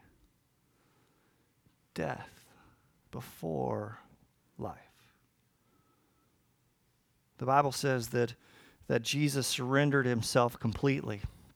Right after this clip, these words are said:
On the cross, it says that, that he emptied himself, became, became nothing to make a way for us, but to also show us the way. And the way is this, that if we are to receive the new life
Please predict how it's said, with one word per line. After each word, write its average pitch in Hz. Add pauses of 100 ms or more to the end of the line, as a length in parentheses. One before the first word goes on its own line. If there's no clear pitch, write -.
(840)
On 151
the 156
cross, 151
it 139
says 135
that, 131 (220)
that 135
he 143
emptied 151
himself, 117
became, 151
became 139
nothing 151 (880)
to 160
make 147
a 143
way 131
for 135
us, - (560)
but 147
to 196
also 170
show 160
us 151
the 120
way. 117 (640)
And 175
the 185
way 185
is 151
this, 175
that 156 (240)
if 151
we 214
are 175
to 170
receive 175 (240)
the 156
new 196
life 180